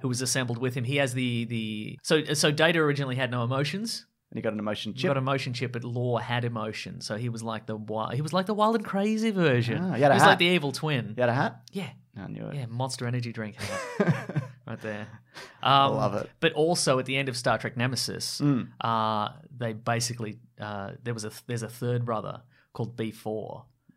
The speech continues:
Speaker 1: who was kind of like
Speaker 2: Oh, is that, is it called B four because he's the model B four or something like that? It's one of those situations?
Speaker 1: No, he was, I think, I, th-,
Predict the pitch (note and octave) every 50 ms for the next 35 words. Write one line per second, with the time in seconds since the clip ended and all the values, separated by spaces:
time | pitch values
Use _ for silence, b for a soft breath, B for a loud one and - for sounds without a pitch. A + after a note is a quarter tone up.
0 | _ _ - - A2+ A2 - - C3 A#2+ A2+ A2 G#2+ A2 G#2 G#2+ G#2 G2+ A#2 C3+
1 | E3 G#3 A#3+ C4+ C4+ A#3+ - A2+ - - A#2 A2+ C3+ B2+ - - C3+ B2 B2+ B2
2 | - B2+ B2 A#2+ B2 A#2+ A#2 A#2 - A#2+ A2+ A2 F#2 G#2+ - A#2 G#2 G2 G#2+ F#2
3 | A2 A2 G#2+ G#2 G#2 G#2 G#2 F#2+ F2+ G#2 G2+ F#2 - - G#2+ G2+ G2+ A2 A2+ A2
4 | - A2 G#2 - A#2+ A2+ G#2+ A#2 A2+ G#2+ G#2 G2+ - G#2+ B2 C#3 - - - B2
5 | A#2 G#2+ G#2 G2 G2+ A2 - - A#2+ A#2+ B2 A#2 A2 A2+ A2+ - D#3 E3+ F3+ -
6 | - - - - D3 D#3 D#3+ D#3 D#3 D3+ D3 C#3+ D3 D#3 D#3 D3 D3+ D3 C3+ B2
7 | - - A#2+ A#2+ - - E3 F#3 F3+ - - - - C3 A#2+ -